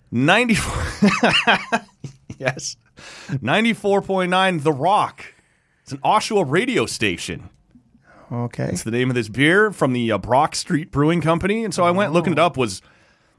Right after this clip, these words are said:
Speaker 1: the anniversary of the station or an event they were having, a fundraiser? Just, no, just in partnership with, decided to make a beer. Uh, it is a strong lager, they're calling it. Comes in at six percent.
Speaker 2: Oh, look at you.
Speaker 1: And honestly,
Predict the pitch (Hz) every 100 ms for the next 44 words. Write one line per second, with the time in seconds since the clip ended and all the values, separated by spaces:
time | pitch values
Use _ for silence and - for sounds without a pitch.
0 | _ _ 90 101 110 123 160 - 180 185
1 | 175 180 185 180 175 185 170 107 101 92
2 | 127 165 143 175 165 180 180 196 160 -
3 | 156 175 185 175 190 190 180 _ _ _
4 | _ _ _ - - 175 160 165 151 160
5 | - 180 160 127 131 123 131 135 127 143
6 | - - 110 120 117 104 127 110 131 120
7 | 117 - _ _ _ _ 104 110 117 131
8 | 139 143 120 123 120 110 104 - _ -
9 | - - 151 175 196 156 123 123 113 78
10 | - - 98 107 92 85 73 - - 139
11 | 123 123 110 - 156 156 - 175 - 110
12 | 143 - _ - 131 165 135 139 143 156
13 | 123 _ 147 156 160 165 156 - _ -
14 | 233 285 311 285